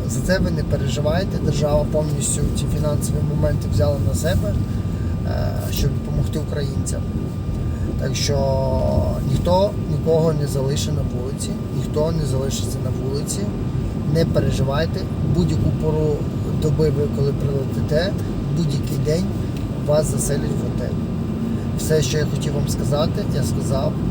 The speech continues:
Е, ще раз хотів дуже сильно подякувати своїм підписникам, е, новим підписник-, е, новим людям, які мене дивляться. Підписуйтеся, будь ласка,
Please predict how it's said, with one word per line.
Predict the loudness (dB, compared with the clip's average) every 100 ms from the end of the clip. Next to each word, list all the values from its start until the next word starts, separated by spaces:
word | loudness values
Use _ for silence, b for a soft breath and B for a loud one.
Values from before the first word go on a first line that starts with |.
| 0 -2 0 0 0 0 0
Е, |
ще | 4 4 6
раз | 4 4
хотів | 2 2 2 2 2 2 6
дуже | 6 6
сильно | 4 4 2
подякувати | 2 2 2 2 2 2 2
своїм | 2 2
підписникам, | 0 0 0 0 0 0 0
е, | 0 0 0 0 0 0 0 0 0 2
новим | 4 4 2
підписник-, | 2 0 2 0 0 -2 -2
е, | 0 0 2 0 2 2 2 2 4
новим | 4 4 2 4
людям, | 4 4 2 2 0
які | 0 2
мене | 2 2
дивляться. | 2 2 0 0 -2
Підписуйтеся, | 0 0 2 2 0 0 0
будь | 2 4
ласка, | 2 2